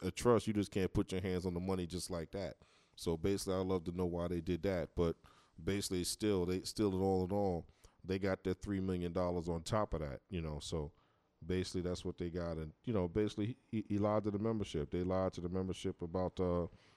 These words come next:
there being concessions. Of course, inflation and cost of living being the same thing, and that, uh, all members would get both commutation rail passes. Uh, you know,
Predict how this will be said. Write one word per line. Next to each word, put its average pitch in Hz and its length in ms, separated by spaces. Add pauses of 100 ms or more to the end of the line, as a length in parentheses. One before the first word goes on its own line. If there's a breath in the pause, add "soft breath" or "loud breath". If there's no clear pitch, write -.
(200 loud breath)
there 92 160
being 92 200
concessions. 95 720 (340 loud breath)
Of 87 140
course, 98 280
inflation 92 460
and 87 100
cost 92 320
of 92 60
living 90 260
being 90 180
the 85 80
same 90 320
thing, 95 380 (540 loud breath)
and 90 100
that, 90 240
uh, 85 280
all 95 220
members 95 380
would 92 100
get 85 200
both 95 260
commutation 92 720
rail 92 220
passes. 92 560 (520 soft breath)
Uh, 85 500 (160)
you 101 80
know, 85 260